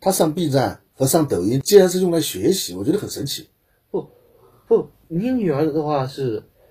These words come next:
Speaker 2: 就是她是，她这是学习的，我们班是玩，
Speaker 1: <laughs>
Speaker 2: 没有任何目的的玩，我们班是玩抖音，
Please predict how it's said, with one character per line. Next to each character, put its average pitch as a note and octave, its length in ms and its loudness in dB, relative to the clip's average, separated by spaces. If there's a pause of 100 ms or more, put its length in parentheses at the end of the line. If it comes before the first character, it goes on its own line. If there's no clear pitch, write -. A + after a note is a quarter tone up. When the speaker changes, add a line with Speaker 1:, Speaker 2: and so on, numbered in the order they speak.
(500)
Speaker 2:
就 E3+ 100 -6
是 D#3 240 2
她 G3+ 240 -6
是， G3 240 -2 (160)
她 G#3+ 140 -4
这 A3 80 0
是 G#3 140 -6
学 C3+ 360 -8
习 C#3+ 160 -6
的， C#3 140 -2
我 A#2 260 0
们 D#3 140 2
班 G#3+ 120 4
是 A#3 140 2
玩， C#3+ 640 2 (340)
Speaker 1:
<laughs> B2 400 2
Speaker 2:
没 G3 180 6
有 A#3+ 100 8
任 A#3 260 2
何 F3+ 160 2
目 F#3 200 0
的 E3 120 0
的 C#3 140 2
玩， A#2 360 -6
我 C3+ 60 -4
们 A#2+ 140 -8
班 B2 180 -8
是 B2 200 -8 (580)
玩 D#3+ 240 -4
抖 B2 260 2
音， B2+ 380 -8